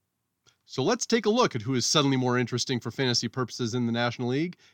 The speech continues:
because of this potential D H situation. Start with the Atlanta Braves, where Nick Markakis and Austin Riley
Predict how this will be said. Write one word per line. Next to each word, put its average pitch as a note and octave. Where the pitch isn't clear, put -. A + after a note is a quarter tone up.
because F#3+
of A#2+
this A#2+
potential C3+
D C3
H B2+
situation. C#3
Start B2+
with D3+
the D3+
Atlanta E3
Braves, C#3
where A2
Nick C#3+
Markakis F3
and D3
Austin C#3
Riley D#3+